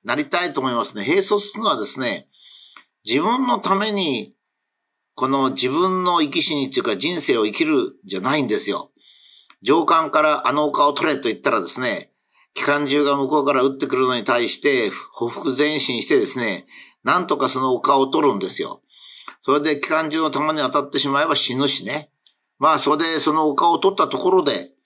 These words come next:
また次の丘があるんですよ。ということは、兵卒はですね、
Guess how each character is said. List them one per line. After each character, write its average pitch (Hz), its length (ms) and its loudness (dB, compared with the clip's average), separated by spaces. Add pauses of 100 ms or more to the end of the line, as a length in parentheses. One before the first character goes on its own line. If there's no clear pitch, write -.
(440)
ま 123 120 0
た 160 160 2
次 165 240 -4
の 180 180 2
丘 143 200 2
が 147 260 2
あ 156 40 4
る 208 120 2
ん 135 60 -2
で 101 100 -2
す - 160 -2
よ。 87 260 -6 (880)
と - 80 -2
い - 20 4
う - 20 2
こ 190 100 2
と 190 80 2
は、 127 60 0
兵 160 160 2
卒 190 260 0
は 202 140 4
で 160 80 0
す 123 140 -2
ね、 120 440 -2